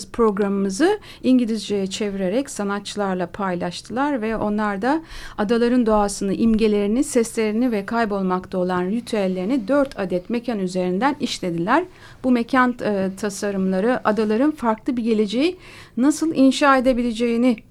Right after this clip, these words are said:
e, görselleştirerek bize hayal etmemizi sağladı ve bunun yanı sıra da işte canlı, e, yayınımız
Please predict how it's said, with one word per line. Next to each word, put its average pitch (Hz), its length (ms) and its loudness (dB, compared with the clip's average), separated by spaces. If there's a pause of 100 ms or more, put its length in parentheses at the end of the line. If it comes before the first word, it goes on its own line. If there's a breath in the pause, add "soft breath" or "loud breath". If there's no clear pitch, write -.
(180)
e, 196 120 -2
görselleştirerek 202 1080 -2
bize 208 220 -2
hayal 214 380 0
etmemizi 170 520 -2
sağladı 175 540 -2
ve 240 200 0
bunun 247 140 2
yanı 214 260 -2
sıra 185 260 -6
da 311 60 -6
işte 269 300 -6
canlı, 226 460 4 (420 loud breath)
e, 214 180 -4
yayınımız 208 880 0